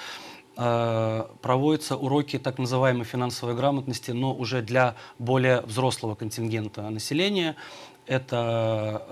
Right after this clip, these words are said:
работники предприятий, организаций. Мы также туда выходим, также проводим обучение, также рассказываем, показываем, но уже на конкретных примерах, э,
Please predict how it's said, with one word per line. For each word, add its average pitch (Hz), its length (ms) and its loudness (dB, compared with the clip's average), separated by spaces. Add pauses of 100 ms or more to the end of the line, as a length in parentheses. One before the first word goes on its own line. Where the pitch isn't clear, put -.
(120)
работники 120 560 0
предприятий, 135 720 -2
организаций. 131 760 -2
Мы 165 100 -2
также 143 280 2
туда 117 240 -4
выходим, 160 480 -2 (360)
также 123 280 4
проводим 113 400 0
обучение, 135 680 0 (220)
также 120 280 2
рассказываем, 131 560 2
показываем, 135 520 0
но 180 80 4
уже 147 160 2
на 131 100 0
конкретных 127 540 -4
примерах, 190 520 0 (580)
э, 117 840 2